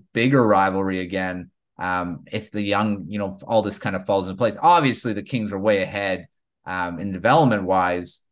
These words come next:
with, uh, with their team, but I think this could end up being a really good com-, competitive. The rivalry may be ignited again, right? So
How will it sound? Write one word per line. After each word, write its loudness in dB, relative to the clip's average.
with, -4
uh, -2
with -6
their -2
team, 2
but -2
I -2
think -4
this -2
could -6
end 0
up -2
being -2
a -2
really -2
good 0
com-, -6
competitive. 0
The 2
rivalry 6
may 0
be -8
ignited -6
again, -8
right? -12
So -16